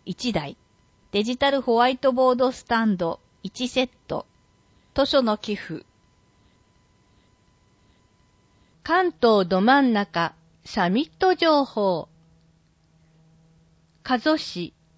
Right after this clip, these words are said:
Speaker 2: 埼玉県。二次元コードがあります。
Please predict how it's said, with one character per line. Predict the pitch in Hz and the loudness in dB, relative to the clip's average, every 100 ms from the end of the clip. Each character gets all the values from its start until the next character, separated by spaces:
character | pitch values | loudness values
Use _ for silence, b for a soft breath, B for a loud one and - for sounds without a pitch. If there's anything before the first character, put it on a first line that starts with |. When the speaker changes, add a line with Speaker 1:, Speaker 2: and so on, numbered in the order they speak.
| _ _ _ _ | _ _ _ _
Speaker 2:
埼 | - 240 247 | -2 -2 0
玉 | 233 233 226 | 0 0 -2
県。 | - 165 160 - _ _ _ _ _ _ _ _ _ _ - | -4 -8 -8 -12 _ _ _ _ _ _ _ _ _ _ 0
二 | 220 | 0
次 | 214 294 | 0 0
元 | 359 359 | 2 2
コ | 349 339 | 2 2
ー | |
ド | 247 | 4
が | 214 196 | 2 2
あ | 180 | 0
り | 165 | -2
ま | 170 170 | -4 -6
す。 | 170 - | -8 -16